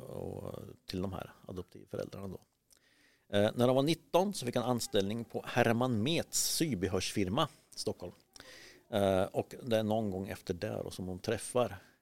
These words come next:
Karl Skog och de blir ett par. Artonhundranittiofyra, eh, får, eh, de, de, ja, de blir ett par och så gifter de sig då.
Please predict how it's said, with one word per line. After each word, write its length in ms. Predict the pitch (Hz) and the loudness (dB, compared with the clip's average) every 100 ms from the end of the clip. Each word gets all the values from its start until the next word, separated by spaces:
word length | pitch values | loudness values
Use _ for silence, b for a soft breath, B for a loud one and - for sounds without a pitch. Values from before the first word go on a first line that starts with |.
| _ | _
Karl 240 | - 87 90 | -4 -4 -2
Skog 440 | - 92 82 80 | -4 -4 -6 -12
och 140 | 104 _ _ | -18 _ _
de 240 | 92 87 90 | -20 -20 -16
blir 220 | 82 82 | -12 -10
ett 220 | - - | -10 -10
par. 260 | 123 120 - - _ _ _ _ B B B B B | -8 -8 -10 -18 _ _ _ _ B B B B B
Artonhundranittiofyra, 1300 | 156 135 120 110 113 107 120 - - 156 90 123 120 - _ _ _ _ _ - B B B - | 8 8 6 4 4 2 -4 -2 2 2 4 4 4 -2 _ _ _ _ _ -20 B B B -2
eh, 640 | 113 107 104 98 98 95 92 - _ _ _ _ _ | 4 6 6 6 4 2 -2 -8 _ _ _ _ _
får, 440 | - 117 98 98 - _ - | -2 2 4 4 2 _ -8
eh, 60 | 110 95 98 104 | -4 -2 -2 -2
de, 180 | 104 104 | -4 -4
de, 460 | 110 110 - 123 113 | -4 -4 -6 -8 -2
ja, 100 | 120 | 0
de 140 | 117 | 2
blir 100 | 107 | 0
ett 100 | 101 | -2
par 220 | - 101 | 0 0
och 80 | 90 | 0
så 80 | 98 | -4
gifter 280 | 95 - - | -8 -8 -8
de 120 | - | -6
sig 140 | - | -6
då. 120 | - | -8